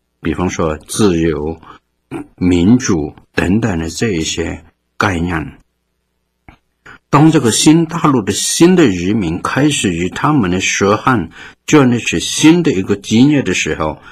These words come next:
那么这一些新的名词就有了一些新的理解跟体验，可是总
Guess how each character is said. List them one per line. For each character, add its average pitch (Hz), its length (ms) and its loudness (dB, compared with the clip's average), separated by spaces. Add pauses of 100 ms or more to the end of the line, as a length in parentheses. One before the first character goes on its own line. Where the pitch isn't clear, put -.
(280)
那 85 80 -4
么 90 140 -2
这 123 240 0
一 87 100 0
些 82 240 -2
新 107 340 2
的 110 100 0
名 80 300 -2
词 - 340 -8 (280)
就 - 120 -2
有 78 220 -2
了 80 180 -4
一 76 40 -6
些 - 160 -6
新 117 440 0
的 104 160 -2
理 76 300 -6
解 - 340 -8 (320)
跟 87 260 -2
体 - 320 -6
验， 87 360 -4 (560)
可 - 160 -4
是 85 420 -4 (120)
总 90 360 -6